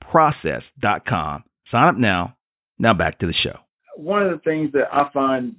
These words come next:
really, really interesting, living here in Atlanta, we have a huge,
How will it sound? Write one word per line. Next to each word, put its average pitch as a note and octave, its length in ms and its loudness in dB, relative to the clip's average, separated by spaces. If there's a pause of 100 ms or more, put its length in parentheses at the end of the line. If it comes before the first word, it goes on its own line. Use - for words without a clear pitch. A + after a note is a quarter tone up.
really, C#3+ 380 6
really A#2+ 320 -4
interesting, A2+ 560 -10 (140)
living D3+ 360 4
here C#3 140 4
in B2+ 80 2
Atlanta, A2 420 -6
we F3 240 0
have C3+ 200 6
a A2+ 160 -12 (160)
huge, C#3 400 0